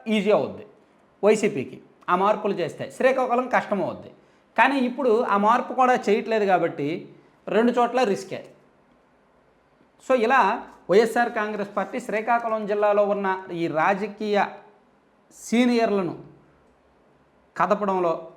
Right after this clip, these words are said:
పార్టీ ఎందుకో ఇష్టపడట్లేదు, రిస్క్ చేయట్లేదు, సేఫ్ గేమ్ ఆడుతుందన్నమాట. Maybe ఎంపీ స్థానం విషయంలో అయితే కొన్ని మార్పులు చేర్పులు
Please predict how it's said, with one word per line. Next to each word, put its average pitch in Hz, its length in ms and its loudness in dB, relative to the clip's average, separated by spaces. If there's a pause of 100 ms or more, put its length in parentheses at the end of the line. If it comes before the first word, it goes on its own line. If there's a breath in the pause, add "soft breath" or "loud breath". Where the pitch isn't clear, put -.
(120)
పార్టీ 185 280 0 (100)
ఎందుకో 175 280 -8
ఇష్టపడట్లేదు, 170 580 -2 (180)
రిస్క్ 143 320 -8
చేయట్లేదు, 156 380 -4 (280)
సేఫ్ 226 300 0 (160)
గేమ్ 190 180 0 (160)
ఆడుతుందన్నమాట. 123 640 -10 (540 soft breath)
Maybe 240 180 2 (240)
ఎంపీ 240 240 -2 (120)
స్థానం 226 300 0 (100)
విషయంలో 196 360 -4
అయితే 185 220 -6
కొన్ని 190 240 -2
మార్పులు 190 420 -2
చేర్పులు 180 300 -2